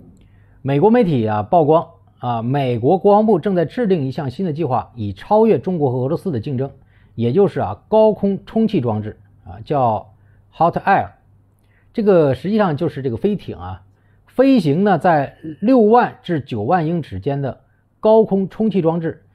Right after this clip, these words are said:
将被添加到五角大楼广泛的监视网络中，最终啊可用于跟踪高超音速武器。美国媒体分析啊，这个想法可能听起来像科幻小说，但是美国国防部的预算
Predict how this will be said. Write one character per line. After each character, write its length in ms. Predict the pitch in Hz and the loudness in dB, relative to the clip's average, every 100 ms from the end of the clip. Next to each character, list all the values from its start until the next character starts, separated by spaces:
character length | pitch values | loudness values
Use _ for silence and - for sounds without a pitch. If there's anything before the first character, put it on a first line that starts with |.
| _ _ | _ _
将 240 | - 233 233 | 0 2 4
被 160 | 180 | 0
添 320 | 131 - 226 | 0 0 2
加 160 | 220 226 | 4 4
到 240 | 208 165 - | 2 0 -2
五 160 | 156 185 | -4 -2
角 180 | 120 | -2
大 140 | 117 147 | 0 0
楼 120 | 127 | 0
广 380 | 139 120 87 95 | -2 -4 -4 -4
泛 180 | 190 151 | -4 -4
的 120 | 110 | -4
监 240 | 190 196 | -4 -4
视 160 | 165 110 | -4 -6
网 180 | 90 90 | -8 -6
络 140 | 117 | -6
中， 180 | 151 - _ | -6 -10 _
最 180 | - 220 | 0 2
终 160 | 214 190 | 4 2
啊 180 | - _ _ - | 0 _ _ -8
可 220 | 127 131 | -2 0
用 180 | 202 139 | 0 0
于 220 | 147 - _ _ | -2 -8 _ _
跟 240 | 220 220 208 | 2 2 2
踪 200 | 208 202 _ - | 0 -2 _ 0
高 240 | 233 226 | 4 4
超 300 | 226 208 196 | 2 0 0
音 120 | 196 | 0
速 140 | 185 151 | -4 -6
武 80 | 92 | -8
器。 220 | 127 - _ _ _ _ _ _ _ _ _ _ _ | -12 -16 _ _ _ _ _ _ _ _ _ _ _
美 160 | - 196 | -4 0
国 80 | 214 | 2
媒 140 | 254 | 2
体 200 | 233 139 | 2 0
分 200 | 127 208 | 0 0
析 160 | 196 202 | 2 2
啊， 300 | 117 95 - _ | 0 -4 -14 _
这 80 | 254 | 0
个 120 | 233 | 2
想 180 | 175 202 | 2 2
法 140 | 202 | 0
可 160 | 185 107 | -2 -6
能 160 | 113 | -6
听 180 | 143 220 | -4 -2
起 80 | 175 | -2
来 140 | 117 | -2
像 160 | 131 131 | -6 -6
科 160 | 139 170 | -4 -2
幻 120 | 139 | -2
小 160 | 101 | -6
说， 240 | 90 127 - | -8 -8 -2
但 180 | 190 170 | 0 0
是 180 | 139 117 | -4 -8
美 260 | 110 104 92 | -6 -6 -4
国 180 | 131 | -6
国 180 | 151 160 | -4 -2
防 140 | 170 196 | -2 0
部 60 | |
的 100 | 139 | -2
预 240 | 139 208 175 | -2 -2 -2
算 360 | 240 220 - | -2 -2 -4